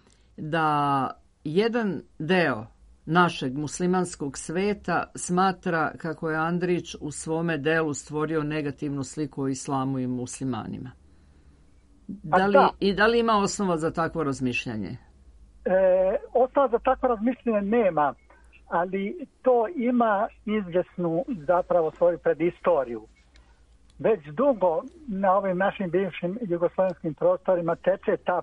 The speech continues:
Speaker 2: priča o muslimanskoj negativističkoj recepciji, recepciji Andrića. Na osnovu svega onog što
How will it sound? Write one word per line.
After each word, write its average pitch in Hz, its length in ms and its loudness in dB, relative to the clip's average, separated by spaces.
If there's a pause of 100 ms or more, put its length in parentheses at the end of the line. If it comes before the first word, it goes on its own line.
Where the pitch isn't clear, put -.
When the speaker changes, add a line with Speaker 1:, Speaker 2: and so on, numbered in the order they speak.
Speaker 2:
priča 160 520 -2 (680)
o 156 120 2
muslimanskoj 170 800 -2
negativističkoj 160 1120 -2
recepciji, 147 760 -2 (280)
recepciji 165 560 -2
Andrića. 143 480 -2 (920)
Na 156 240 2
osnovu 233 680 2 (160)
svega 240 480 4
onog 233 280 -2 (220)
što - 320 -2